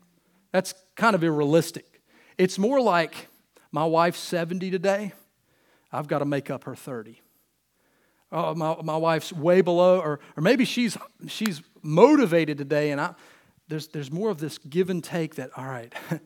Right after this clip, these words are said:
And I, I've seen this recently on a podcast. This couple was talking about the idea that they literally have this conversation every day. When they come home from work, they say, "Hey, where are you at? On, where's your tank at?"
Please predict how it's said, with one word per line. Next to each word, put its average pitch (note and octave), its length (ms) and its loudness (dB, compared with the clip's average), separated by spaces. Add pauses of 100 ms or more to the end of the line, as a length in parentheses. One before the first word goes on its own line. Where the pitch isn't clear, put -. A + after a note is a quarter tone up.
(300)
And D3 80 -2
I, F3+ 240 -2
I've E3+ 140 -4
seen B3 240 -2
this G3 180 0
recently F3 460 -2
on C#3+ 100 -2
a B2+ 80 -4
podcast. B2+ 540 -6
This - 260 -14
couple C#3 300 -10
was B2+ 160 -12
talking C#3 260 -12
about C3+ 140 -8
the C#3 80 -10
idea C3 300 -8
that A#2+ 180 -14 (220)
they F#3 120 6
literally F#3 400 6
have D#3+ 300 -2
this D3 160 -8
conversation C#3 680 -6
every B2 180 -10
day. B2 220 -8
When B2+ 140 -10
they C#3 80 -6
come E3+ 180 -4
home C#3 220 -4
from C3 160 -10
work, C3 200 -6
they C3+ 100 -10
say, B2 280 -8 (220)
"Hey, D3+ 160 -2
where D3+ 160 2
are - 20 2
you D3 240 -2
at? B2+ 320 0
On, A#2+ 160 -6 (220)
where's D#3+ 200 -6
your C3+ 80 -12
tank A#2 360 -14
at?" - 180 -18